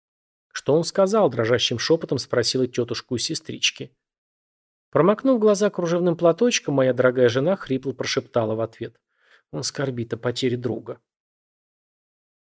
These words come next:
Карсон сжал плечо сына, после чего надел шляпу на голову и взялся за лопату. Он заполнил яму землей и утрамбовал ее, похлопав лопатой по холмику.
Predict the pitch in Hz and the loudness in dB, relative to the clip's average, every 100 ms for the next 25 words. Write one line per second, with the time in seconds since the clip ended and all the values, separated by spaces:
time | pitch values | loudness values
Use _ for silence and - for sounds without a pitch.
0 | _ 233 254 - 190 135 143 135 131 123 | _ 4 4 0 -2 0 2 2 2 -4
1 | - 117 - - 233 214 160 143 135 - | -2 -4 -2 0 0 0 -2 -6 -4 -4
2 | 139 135 123 117 120 - 131 127 131 131 | 0 2 0 0 -2 2 2 2 0 0
3 | 156 240 233 170 107 117 120 117 113 123 | 6 6 6 2 2 2 2 0 -4 0
4 | 123 - 131 - - _ _ _ _ _ | 0 -2 -12 -14 -20 _ _ _ _ _
5 | _ _ - 135 123 135 131 147 143 131 | _ _ -2 0 4 4 4 2 4 4
6 | 135 127 127 113 127 151 160 143 147 143 | 4 2 0 -2 0 2 4 4 2 0
7 | 143 151 220 226 135 113 113 120 - 156 | 2 2 2 0 0 -2 -2 -4 0 0
8 | 180 185 147 127 127 117 117 120 165 - | 0 -2 2 2 2 -2 -4 -4 -4 -6
9 | 110 110 - 139 | -10 -10 -14 -20